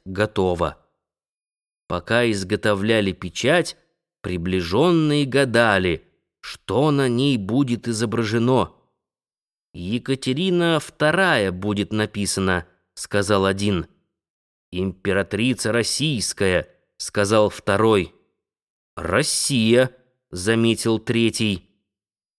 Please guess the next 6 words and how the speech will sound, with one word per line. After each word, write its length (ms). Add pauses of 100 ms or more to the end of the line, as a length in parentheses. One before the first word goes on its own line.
(460)
Ходят 640
по 140
Зимнему 680
дворцу 640
статсдамы, 1000
камергеры, 1040